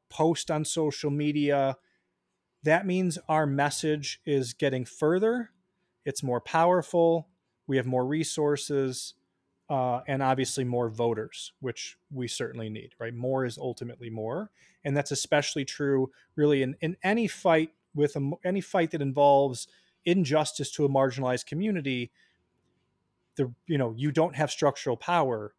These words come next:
so you certainly need allies to step up and help fill in that gap to, to correct the injustice.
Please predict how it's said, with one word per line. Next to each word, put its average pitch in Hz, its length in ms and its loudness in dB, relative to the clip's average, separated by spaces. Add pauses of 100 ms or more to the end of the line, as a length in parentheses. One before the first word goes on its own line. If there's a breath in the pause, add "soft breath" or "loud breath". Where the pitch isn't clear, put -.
(220)
so - 240 0
you 135 340 -2
certainly 151 520 -2
need 147 360 0
allies 143 520 2
to 131 100 -8
step - 320 0
up 131 220 -2
and 131 120 -4
help 131 300 -2
fill 139 280 0
in 131 100 -2
that 120 240 -4
gap 123 340 2 (640 soft breath)
to, 135 340 -2 (140)
to 143 140 0
correct 131 440 2
the 123 100 -4
injustice. - 640 -8